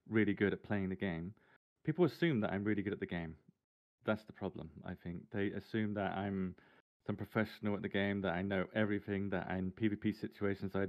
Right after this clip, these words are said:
I always do the right thing and all the rest of it. Um, my information is very statistical, and I do not have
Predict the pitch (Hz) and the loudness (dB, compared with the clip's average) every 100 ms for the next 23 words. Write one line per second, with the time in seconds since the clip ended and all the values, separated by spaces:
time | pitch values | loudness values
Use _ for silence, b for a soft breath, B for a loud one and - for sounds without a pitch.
0 | 98 98 95 95 95 107 107 104 101 95 | 0 0 0 0 -2 2 4 6 4 0
1 | - B _ _ - 110 101 101 95 - | -10 B _ _ 4 4 6 4 2 0
2 | 98 98 98 95 95 98 101 98 95 - | 0 0 0 0 0 0 0 0 -4 -4
3 | 90 95 - b b _ _ _ - 98 | -2 -2 -2 b b _ _ _ -8 -2
4 | 104 101 101 101 - _ 117 127 135 131 | 2 2 0 -4 -8 _ 4 6 6 4
5 | 127 - 117 110 107 - 98 98 90 92 | 0 0 2 2 2 0 -2 -2 -6 0
6 | 107 104 104 95 - 104 107 - - - | 2 4 2 -2 -6 -4 -4 -8 -12 -2
7 | 120 123 127 b b _ - 101 104 101 | 2 2 -2 b b _ -4 0 2 0
8 | - 113 107 110 104 - 104 95 | 4 6 6 4 2 -2 -4 -4